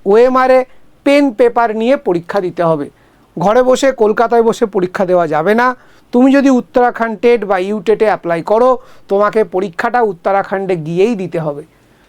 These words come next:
আগে থেকে এখন মোটামুটি তোমাকে ডেট জানিয়ে দিয়েছে, মানসিকভাবে প্রস্তুতি থাকো, গল্প শেষ, ঠিক আছে? তো চলো নেক্সট, আর কি, আর কি কি প্রশ্ন মনে আসছে তোমাদের? স্যার,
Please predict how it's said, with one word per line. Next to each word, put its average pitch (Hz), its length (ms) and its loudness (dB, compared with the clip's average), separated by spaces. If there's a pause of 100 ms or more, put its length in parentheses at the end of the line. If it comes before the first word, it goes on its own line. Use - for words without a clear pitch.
(280)
আগে 175 240 -2
থেকে 214 160 0
এখন 220 220 0 (120)
মোটামুটি 220 360 -2 (400)
তোমাকে 208 260 2
ডেট 202 200 0 (100)
জানিয়ে 220 300 0
দিয়েছে, 254 300 2
মানসিকভাবে 190 600 -2
প্রস্তুতি 214 520 -4
থাকো, 254 180 0 (400)
গল্প 208 280 -2
শেষ, - 220 2 (760)
ঠিক 202 180 2
আছে? 196 140 -4 (500)
তো - 40 2 (100)
চলো 339 180 6 (280)
নেক্সট, 302 300 0
আর 285 220 2
কি, 311 100 2 (240)
আর 254 160 2
কি 277 100 -2
কি 302 100 0
প্রশ্ন 285 260 0 (100)
মনে 311 140 2
আসছে 302 320 0
তোমাদের? 302 280 4 (1160)
স্যার, 214 220 2